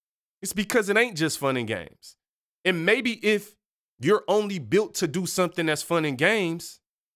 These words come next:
ah, I don't wanna say it to you like that. I'm a nice guy. But maybe you're not the leader that you thought you were.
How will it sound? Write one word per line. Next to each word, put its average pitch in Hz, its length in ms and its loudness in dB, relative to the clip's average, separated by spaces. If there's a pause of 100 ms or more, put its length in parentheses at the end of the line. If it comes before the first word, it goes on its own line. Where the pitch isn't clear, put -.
(260)
ah, 185 320 2
I 202 100 0
don't 202 140 0
wanna 127 140 -4
say 160 240 -2
it 135 100 -2
to 156 140 -4
you 131 120 -4
like 135 240 0
that. 180 220 2
I'm 233 120 0
a 233 40 -4
nice 156 320 -2
guy. 247 360 0 (640)
But 101 100 -14
maybe 185 260 0
you're 208 160 2
not 208 240 2
the 156 100 0
leader 202 380 2
that 190 200 2
you 220 60 -6
thought 254 360 0
you 180 80 -6
were. 120 260 -2